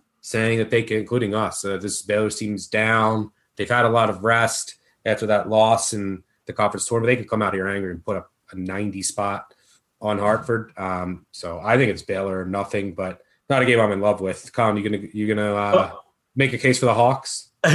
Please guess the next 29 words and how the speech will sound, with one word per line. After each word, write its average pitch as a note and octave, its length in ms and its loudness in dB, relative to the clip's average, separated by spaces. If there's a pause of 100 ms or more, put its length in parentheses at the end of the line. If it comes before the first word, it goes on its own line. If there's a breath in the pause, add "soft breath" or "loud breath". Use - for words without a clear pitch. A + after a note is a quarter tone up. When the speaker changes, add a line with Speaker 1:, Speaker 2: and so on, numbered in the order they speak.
Speaker 2:
No, D3 300 6
absolutely C3 380 4
not. A#2 200 4
But B2+ 120 4
if A#2+ 80 2
Baylor's D3 340 6
gonna C#3+ 160 4
come C#3 180 2
out A#2+ 140 4
here B2 80 4
and A#2+ 100 2
score A#2+ 240 4
a A2 40 6
hundred B2 180 6
and G#2+ 100 0
twenty B2 260 2
to G#2+ 80 -2
prove C3 240 4
a A2+ 60 -2
point A#2+ 300 0
and A2 80 -6
get A#2 140 -2
some A2 140 0
headlines A2+ 480 2
during A2 200 -2
a - 20 -4
very A#2 280 2
busy A2+ 320 0
day, A2 420 0